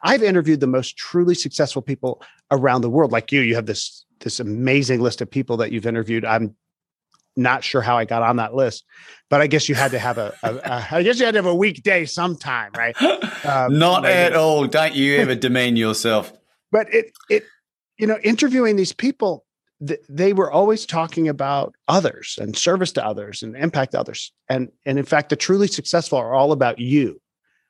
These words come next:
Speaker 1: And it's magical. They're not talking about themselves. Um,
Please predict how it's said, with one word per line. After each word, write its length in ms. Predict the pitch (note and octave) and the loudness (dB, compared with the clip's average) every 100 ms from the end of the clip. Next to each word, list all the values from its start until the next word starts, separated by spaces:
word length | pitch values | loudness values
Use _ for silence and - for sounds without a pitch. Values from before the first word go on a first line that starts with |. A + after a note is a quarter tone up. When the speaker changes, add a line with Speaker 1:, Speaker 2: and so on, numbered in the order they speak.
| _ _ _ _ | _ _ _ _
Speaker 1:
And 140 | C#3 C#3+ | -2 -2
it's 160 | - | 0
magical. 580 | C#3 C3+ G3+ - G#2 - | 0 0 0 -4 -8 -6
They're 100 | - | 0
not 240 | C#3+ E3+ - | 2 2 0
talking 320 | F3+ A3+ E3+ | -2 0 0
about 240 | A#2+ G#2 | 0 0
themselves. 600 | - F#2+ - A#2+ G2+ - - | -2 -6 -4 -6 -6 -12 -14
Um, 260 | - A#2 A#2 | -14 -14 -16